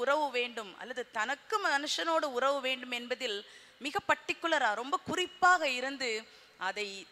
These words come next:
தொடர, அதை என்றும் வைத்துக்கொள்ள விரும்பினார். அதற்காக தான் தேவன் தன் ஒரே பேரான குமாரனை இந்த உலகத்தில் அனுப்பினார். ஹalleluya, ஹalleluya. ஆண்டவர் இயேசு கிறிஸ்து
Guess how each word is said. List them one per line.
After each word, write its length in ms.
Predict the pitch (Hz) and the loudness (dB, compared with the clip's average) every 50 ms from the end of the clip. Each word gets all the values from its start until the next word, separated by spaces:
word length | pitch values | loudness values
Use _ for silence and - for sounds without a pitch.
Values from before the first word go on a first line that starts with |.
| - - | -8 -2
தொடர, 680 | 254 262 269 269 311 311 311 302 294 294 294 294 294 - - - - - - - - - - - - - - - - - | 2 2 4 6 6 4 4 6 4 4 4 2 0 -4 -12 -20 -20 -20 -20 -20 -20 -20 -20 -20 -20 -20 -20 -20 -18 -16
அதை 200 | 160 160 185 185 | -12 -10 -8 -6
என்றும் 380 | 196 220 262 349 359 370 349 | -6 -4 -4 -4 -4 -4 0
வைத்துக்கொள்ள 600 | 330 285 262 262 254 - 262 254 - 240 233 240 233 | 2 2 0 0 -2 -6 -6 -4 -4 -2 -2 -2 -2
விரும்பினார். 640 | 196 202 196 190 190 185 190 180 190 180 180 170 - - - - - - | -2 -4 -6 -6 -6 -8 -6 -2 0 0 0 0 -2 -6 -16 -20 -14 -4
அதற்காக 600 | - 220 277 320 453 480 - - 440 403 392 381 349 | 0 2 4 4 4 2 4 6 6 6 6 4 4
தான் 520 | 294 349 339 294 233 208 226 247 269 - - - - - - - | 4 6 8 8 8 6 4 2 -2 -8 -16 -18 -18 -18 -10 -4
தேவன் 600 | - 226 247 254 277 294 311 330 330 349 349 311 | 0 2 4 4 4 4 4 2 2 0 -2 2
தன் 140 | - 269 254 | 2 2 2
ஒரே 340 | 233 226 226 226 247 269 294 | 4 4 4 6 8 8 8
பேரான 540 | 294 - - 269 269 262 262 262 262 262 254 - - - | 6 4 4 4 6 6 6 6 6 6 2 0 -2 -6
குமாரனை 580 | 254 247 262 269 269 269 262 269 277 285 285 320 440 480 466 - - - - | -2 2 6 8 8 8 8 6 6 4 4 2 0 -4 -8 -12 -18 -20 -12
இந்த 180 | - 202 202 202 | -6 -2 0 2
உலகத்தில் 600 | 196 208 220 240 240 254 254 - - 294 349 440 453 - - - - | 2 2 2 2 2 0 0 0 2 2 2 2 0 -4 -10 -14 -8
அனுப்பினார். 920 | - 165 170 185 190 170 - - 175 170 175 185 196 196 196 202 196 170 165 156 185 | -4 -2 -2 -2 -4 -8 -8 -8 -8 -4 0 4 4 6 6 6 6 4 2 4 6
ஹalleluya, 680 | 220 240 240 254 262 269 269 269 285 302 294 285 294 285 269 262 - - - - - - - | 6 6 8 6 4 2 2 2 2 2 2 4 4 4 4 2 -2 -12 -20 -20 -4 2 6
ஹalleluya. 680 | 277 302 320 339 359 370 381 381 381 392 392 349 339 339 - - - - - - | 8 8 8 8 6 6 6 6 6 6 6 6 6 6 4 0 -14 -20 -12 -2
ஆண்டவர் 580 | - 233 269 320 403 440 480 - 480 440 415 339 | 4 8 8 8 8 8 6 2 2 4 2 2
இயேசு 440 | 269 277 285 339 311 - - 370 285 | 0 0 0 0 -2 -4 -6 -6 -8
கிறிஸ்து 420 | - 294 285 262 - - - 311 | -6 -6 -4 -4 -4 -2 0 0